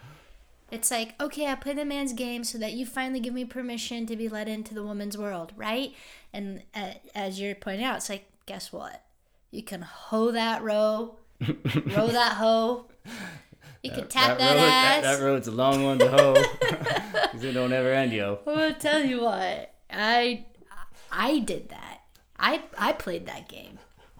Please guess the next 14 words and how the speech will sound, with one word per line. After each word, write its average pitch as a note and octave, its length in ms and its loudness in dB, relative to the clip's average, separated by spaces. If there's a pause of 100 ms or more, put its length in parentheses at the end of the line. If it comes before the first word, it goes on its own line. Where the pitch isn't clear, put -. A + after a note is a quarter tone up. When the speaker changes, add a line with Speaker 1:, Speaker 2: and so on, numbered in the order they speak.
(380)
Speaker 1:
And F#3+ 800 -2 (800)
I C4 500 2
rode G#3+ 400 2
that F#3+ 260 -2
hoe. F#3+ 420 0 (560)
I G#3 240 2
hoed G#3+ 320 -2
that G#3+ 260 0
road. G#3+ 400 0 (160)
I G3+ 80 -8
did G3 160 -4
all G#3+ 160 2
the A3+ 120 2
above. F3 500 -4